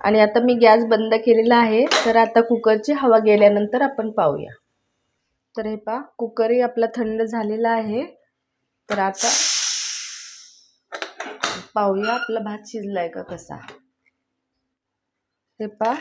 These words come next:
अगदी मस्त आपला भात असा मोकळा मोकळा, अगदी मोकळा हे पहा, मस्त असा शिजलेला आहे.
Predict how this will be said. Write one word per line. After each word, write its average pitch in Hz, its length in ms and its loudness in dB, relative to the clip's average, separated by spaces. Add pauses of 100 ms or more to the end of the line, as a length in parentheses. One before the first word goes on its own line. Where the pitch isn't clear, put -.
(340)
अगदी 202 380 -6
मस्त 233 420 -6
आपला 208 260 -6
भात 196 300 -8
असा 196 220 -8
मोकळा 208 420 -6
मोकळा, 202 320 -8
अगदी 202 300 -6
मोकळा 190 380 -6
हे 170 140 -8
पहा, 147 180 -14 (1400)
मस्त 214 360 -10
असा 226 260 -4
शिजलेला 208 560 -4
आहे. 220 360 -2